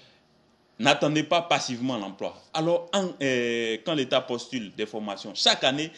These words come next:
sur le site emploi jeune, il y a des formations qualifiantes, euh, qui sont fo-, les formations dans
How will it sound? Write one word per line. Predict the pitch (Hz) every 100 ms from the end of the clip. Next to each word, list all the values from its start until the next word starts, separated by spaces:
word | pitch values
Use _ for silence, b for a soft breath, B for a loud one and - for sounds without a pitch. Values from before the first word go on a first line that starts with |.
| B
sur | - 180 165
le | 120
site | 147 -
emploi | 120 110 117
jeune, | 110 139
il | 123
y |
a |
des | 110
formations | 104 113 110 110 139 135 B B B B _ -
qualifiantes, | 113 113 113 147 143 107
euh, | 95 -
qui | 117
sont | 104 120
fo-, | 113 104
les | 107
formations | 104 123 120 110 139
dans | 117 101